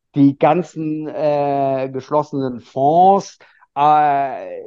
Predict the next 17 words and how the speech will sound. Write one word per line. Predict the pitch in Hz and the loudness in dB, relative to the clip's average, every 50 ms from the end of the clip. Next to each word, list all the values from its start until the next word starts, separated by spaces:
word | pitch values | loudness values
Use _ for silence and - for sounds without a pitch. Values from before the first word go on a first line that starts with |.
| - | -16
bis | 233 139 117 185 226 - - | -16 -4 -2 -2 0 0 0
ins | 185 180 170 - | -2 -2 -2 -4
Detail | _ 175 160 151 - 156 151 156 156 143 | _ -6 -6 -4 -2 -2 -2 -2 -2 -4
prüfen | - _ - 180 190 196 202 185 - - 202 202 190 185 185 185 175 - _ _ _ - _ _ | -8 _ -10 -8 -6 -6 -6 -8 -10 -10 -8 -8 -6 -6 -6 -8 -8 -10 _ _ _ -20 _ _
und | 175 160 151 151 | -4 -4 -2 2
dann | 165 160 151 156 151 135 120 - _ - 123 104 | 2 2 2 2 -2 -4 -8 -12 _ -18 -18 -14
sozusagen | 135 147 156 156 - - 160 147 151 147 143 143 135 | -10 -8 -8 -8 -8 -10 -6 0 2 2 2 2 0
wir | 139 143 147 143 143 156 | -2 -2 -2 -2 -4 -4
echt | 160 - - - _ | -6 -6 -8 -10 _
nur | 165 156 156 156 | -4 -4 -2 -4
die | 143 127 - - 139 156 180 196 185 | -4 -8 -12 -14 -10 -8 -6 -8 -6
in | 175 156 147 | -6 -2 2
die | 139 143 - | 2 2 4
Auswahl | - 120 131 147 143 143 - 139 127 135 127 127 135 139 143 | 4 4 4 4 2 0 -4 -2 0 2 2 2 2 0 -4
nehmen, | 143 143 139 139 139 143 143 151 151 151 151 156 160 156 151 _ _ _ _ _ _ _ | -6 -6 -4 -2 -2 -2 -2 -2 -2 -2 -2 -4 -6 -10 -14 _ _ _ _ _ _ _
die | 143 143 139 | -12 -12 -12
f-, | 131 - _ | -14 -16 _